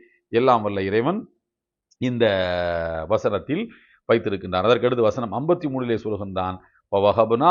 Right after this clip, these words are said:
லஹு மிர் ரஹ்மத்தினா அஹாஹு ஹாரூன நபிய்யா." நம்முடைய பேரருளால் இறை தூதர் மூசாவுக்கு உதவியாளராக, இறை தூதராக நாம் அவருடைய அண்ணன், சகோதரர்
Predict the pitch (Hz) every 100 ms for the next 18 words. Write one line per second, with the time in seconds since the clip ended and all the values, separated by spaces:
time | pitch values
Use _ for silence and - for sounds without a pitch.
0 | 180 143 127 175 139 113 107 139 135 135
1 | 117 107 98 110 110 95 92 92 95 98
2 | 135 101 87 92 117 92 95 _ _ _
3 | _ _ _ 110 113 107 104 98 131 151
4 | 123 113 98 95 - _ _ _ _ _
5 | _ _ _ 127 139 127 123 107 107 139
6 | - 147 120 110 110 104 104 - 107 131
7 | 196 208 156 120 107 101 95 101 107 135
8 | 156 139 113 101 95 98 104 185 220 _
9 | _ _ 101 101 101 98 87 113 160 151
10 | 110 - 113 147 143 117 101